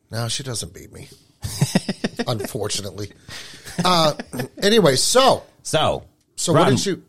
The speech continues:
Speaker 2: what's new with your week, though? You gotta fill us in a little bit. What have you been up to? We haven't heard from you in, like, a week and a half.
Speaker 1: Oh, it just was a really busy week at the Haunted Garage. <clears throat> They said it was gonna rain all week, but it actually didn't, which was cool. So we were able to get some outside work done, and we got a lot of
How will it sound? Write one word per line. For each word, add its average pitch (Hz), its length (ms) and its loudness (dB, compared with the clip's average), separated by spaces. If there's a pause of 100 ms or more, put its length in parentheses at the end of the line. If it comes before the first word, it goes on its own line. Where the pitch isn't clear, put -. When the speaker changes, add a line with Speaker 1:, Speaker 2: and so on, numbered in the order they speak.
Speaker 2:
what's 131 300 2
new 156 140 4
with 143 100 4
your 104 140 4
week, 120 240 2
though? 65 260 -6
You 90 200 -10
gotta 117 180 2
fill 110 200 2
us 85 120 -2
in 98 100 0
a 87 60 0
little 71 260 -8
bit. 58 280 -6
What 85 200 4
have 110 80 6
you 104 60 0
been 95 140 0
up 98 220 -2
to? 60 140 -8
We 73 160 -6
haven't 92 300 2
heard 87 240 -2
from 82 120 -6
you 78 160 -4
in, 73 80 -4
like, 69 200 -4
a - 20 0
week 80 180 0
and 65 80 -2
a 65 40 0
half. 82 360 -2
Speaker 1:
Oh, 175 160 4
it - 40 0
just 175 200 -2
was 143 180 -2
a 110 40 -4
really 120 240 -2
busy 107 260 -4
week 113 280 -6
at 101 60 -10
the 95 80 -8
Haunted 104 320 -8
Garage. 98 380 -8 (1000)
<clears throat> 135 220 -8 (340)
They 135 160 2
said 165 200 4
it 160 80 2
was 123 100 0
gonna 127 160 2
rain 117 240 2
all 117 180 2
week, 113 220 -4
but 98 200 -6
it 87 100 -14
actually 120 380 -8
didn't, 113 340 -4
which 107 180 -6
was 95 160 -6
cool. 127 240 -4
So - 160 -6
we 104 60 -4
were 107 100 -6
able 107 200 -6
to 113 120 -8
get 107 160 -6
some 104 160 -8
outside 104 380 -6
work 104 260 -10
done, 107 180 -6
and 98 160 -8
we 107 60 -8
got 104 140 -8
a 87 40 -10
lot 95 240 -6
of 95 240 -14